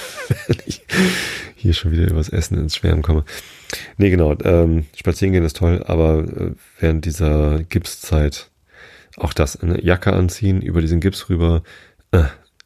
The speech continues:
immer irgendwie mit Aufwand verbunden und schwierig und manchmal eben auch schmerzhaft, wenn man da irgendwie einen Fehler macht. So, deswegen dann, als ich dann am, ich glaube, ich habe frecherweise schon am Dienstagabend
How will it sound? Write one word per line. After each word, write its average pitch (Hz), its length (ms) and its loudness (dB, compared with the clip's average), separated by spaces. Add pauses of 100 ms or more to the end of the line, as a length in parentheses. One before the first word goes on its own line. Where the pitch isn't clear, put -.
(200)
immer 78 220 0
irgendwie 80 240 -2
mit - 160 -4
Aufwand - 500 -2
verbunden 82 500 -2
und 71 160 -2
schwierig 80 460 2
und 85 100 0
manchmal 90 300 0
eben 78 80 0
auch 78 80 0
schmerzhaft, - 520 -2
wenn 78 80 -4
man 78 120 -4
da - 80 -6
irgendwie - 180 -6
einen - 80 -10
Fehler - 280 -8
macht. - 200 -12 (1700)
So, 80 260 4
deswegen 82 680 2
dann, 78 220 2
als 82 180 2
ich 76 100 2
dann 78 140 0
am, 73 320 2 (1300)
ich 80 120 -12
glaube, 76 220 0
ich - 100 -4
habe 76 100 0
frecherweise 78 560 0
schon 78 160 -2
am 76 140 2
Dienstagabend 78 800 0